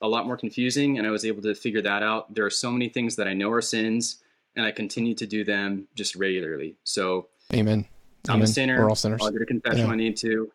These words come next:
Speaker 1: This is not a judgment thing. This is just about trying to do what's right now, trying to reconcile what happened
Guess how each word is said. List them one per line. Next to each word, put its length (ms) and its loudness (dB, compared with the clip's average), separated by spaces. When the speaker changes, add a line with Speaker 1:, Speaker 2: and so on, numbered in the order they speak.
Speaker 1:
This 180 2
is 140 -2
not 180 2
a 60 0
judgment 400 -2
thing. 240 -2
This 180 -2
is 140 -4
just 220 -4
about 180 -2
trying 300 -4
to 120 -8
do 380 -4
what's 220 -2
right 220 0
now, 480 0
trying 280 -4
to 180 -6
reconcile 500 -2
what 140 -2
happened 600 -4